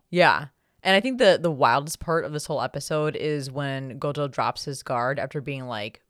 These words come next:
pushed to his limit because he's trying to stay awake to protect Rico.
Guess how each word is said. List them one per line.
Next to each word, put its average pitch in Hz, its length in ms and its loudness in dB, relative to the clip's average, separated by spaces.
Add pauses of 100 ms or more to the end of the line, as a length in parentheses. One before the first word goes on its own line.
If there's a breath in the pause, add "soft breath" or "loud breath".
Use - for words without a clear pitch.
(120)
pushed 185 300 -2
to 190 80 0
his 175 160 2
limit 160 240 2
because 143 480 0
he's 147 220 -6
trying 135 180 -6
to 123 80 -8
stay 131 320 -2
awake 123 480 -4 (240 soft breath)
to - 100 -10
protect 135 380 -6
Rico. 135 460 -2